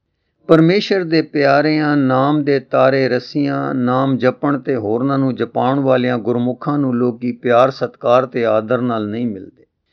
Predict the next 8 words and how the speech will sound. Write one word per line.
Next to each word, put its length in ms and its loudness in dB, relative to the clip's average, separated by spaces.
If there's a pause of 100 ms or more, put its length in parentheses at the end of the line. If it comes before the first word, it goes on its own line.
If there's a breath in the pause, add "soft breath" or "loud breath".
(400)
ਗੁਰੂ 400 2
ਜੀ 220 -4
ਉਸ 260 0
ਸਿੱਖ 200 0
ਦੀ 180 2
ਧੂੜ 320 -2
ਮੰਗਦੇ 460 0
ਹਨ 280 -8